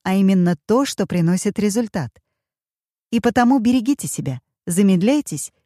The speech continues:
и контролируйте, какие из ваших усилий результативны,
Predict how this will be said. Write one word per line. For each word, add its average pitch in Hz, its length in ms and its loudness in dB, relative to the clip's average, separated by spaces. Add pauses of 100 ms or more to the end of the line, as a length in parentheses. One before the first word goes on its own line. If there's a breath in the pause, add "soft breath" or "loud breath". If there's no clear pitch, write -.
и 240 100 -2
контролируйте, 226 920 -2 (220)
какие 220 480 0
из 165 240 -4
ваших 175 360 0
усилий 170 420 0
результативны, 180 920 -2